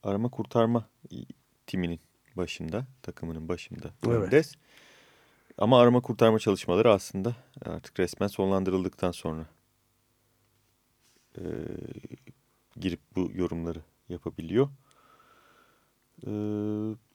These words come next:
Speaker 2: "Hayatımda böyle enkaz görmedim." demiş.
Speaker 1: Geç girmesinin nedeni de Büyükelçiliğin vize vermemesi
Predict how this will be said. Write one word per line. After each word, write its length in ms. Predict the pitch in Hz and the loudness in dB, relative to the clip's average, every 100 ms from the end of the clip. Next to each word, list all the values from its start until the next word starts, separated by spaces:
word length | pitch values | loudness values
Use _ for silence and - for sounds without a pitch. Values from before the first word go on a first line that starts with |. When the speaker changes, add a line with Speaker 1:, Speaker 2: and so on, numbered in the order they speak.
| _ _ - - _ - | _ _ -20 -20 _ 0
Speaker 2:
"Hayatımda 640 | 113 113 101 104 104 117 | 4 6 4 0 2 4
böyle 240 | 113 117 98 | 6 6 4
enkaz 440 | 95 - 131 120 | 2 4 4 6
görmedim." 640 | 123 117 98 82 76 73 | 6 6 4 0 -2 -2
demiş. 560 | 78 80 160 - - - - - _ 107 | 0 2 2 0 -12 -16 -20 -20 _ 4
Speaker 1:
Geç 320 | 120 131 - | 4 4 -2
girmesinin 440 | 110 98 101 107 | 0 0 0 0
nedeni 220 | 107 107 | 2 2
de 140 | 135 127 | 0 -2
Büyükelçiliğin 680 | 113 - 104 101 - 143 113 | -4 4 2 2 -2 -2 -2
vize 260 | 104 101 87 _ _ _ _ _ _ _ _ _ - - _ _ | -2 -2 -4 _ _ _ _ _ _ _ _ _ -20 -20 _ _
vermemesi 520 | - 87 85 82 80 | -4 -2 -2 -4 2